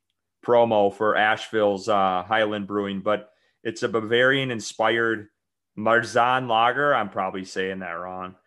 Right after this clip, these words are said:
Uh, it's, they say it's smooth and well-rounded with a toasty malt character. It is,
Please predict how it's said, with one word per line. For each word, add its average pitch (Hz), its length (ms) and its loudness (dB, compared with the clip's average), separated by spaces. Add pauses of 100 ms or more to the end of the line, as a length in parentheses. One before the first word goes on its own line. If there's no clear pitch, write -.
(320)
Uh, 101 260 0
it's, - 320 -18
they 117 220 -4
say 120 320 -2
it's 113 200 -2
smooth 139 440 -2
and 113 140 -8
well-rounded 117 720 -2
with 110 180 -6
a 101 60 -4
toasty 117 640 -10
malt 104 480 -4
character. 101 480 -6
It 123 160 -2
is, 131 240 0